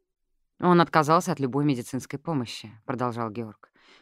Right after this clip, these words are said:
«Он не принимает лекарства и не соглашается на анализы». «Как же он до сих пор жив?» —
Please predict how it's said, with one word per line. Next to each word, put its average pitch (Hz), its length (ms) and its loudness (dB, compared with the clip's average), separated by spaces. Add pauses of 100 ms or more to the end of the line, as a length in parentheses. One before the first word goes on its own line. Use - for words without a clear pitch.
«Он 165 160 6
не 156 100 6
принимает 143 420 2
лекарства 143 540 0
и 135 140 0
не 123 100 -2
соглашается 127 640 -6
на 135 120 -4
анализы». 107 460 -8 (1160)
«Как 139 240 0
же 139 160 -2
он 127 180 -2
до 143 120 -4
сих 143 180 -12
пор 135 180 -4
жив?» — 156 400 -8